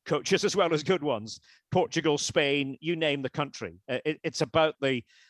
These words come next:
the person and, and his qualities and Jesse Marsch's qualities in, in this case. So, um, yeah, I, I, I think that, I don't know. I mean,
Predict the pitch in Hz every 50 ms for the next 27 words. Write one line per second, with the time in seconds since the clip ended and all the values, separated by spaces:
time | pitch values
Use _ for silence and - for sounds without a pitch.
0 | _ _ _ 127 - - 180 170 151 135 - 120 92 82 _ _ 131 117 110 110
1 | - - 131 120 110 139 151 135 - - - 143 139 123 120 - - 113 104 107
2 | 110 113 107 98 - 127 117 - 123 107 107 117 117 117 113 - - - - 117
3 | 104 - - - - 127 117 107 104 95 113 101 98 101 107 107 101 110 - 120
4 | 110 107 104 - - - 110 98 92 - - - 127 117 110 - - - - -
5 | - - _ - 131 135 139 135 139 135 - _ _ _ _ _ _ _ - 285
6 | 302 226 170 - 190 185 - 190 180 185 _ - 180 175 - - 254 262 220 -
7 | 196 170 - _ _ _ _ _ - _ _ _ _ _ _ _ _ _ _ 165
8 | 170 214 214 185 151 117 104 - 143 151 170 170 165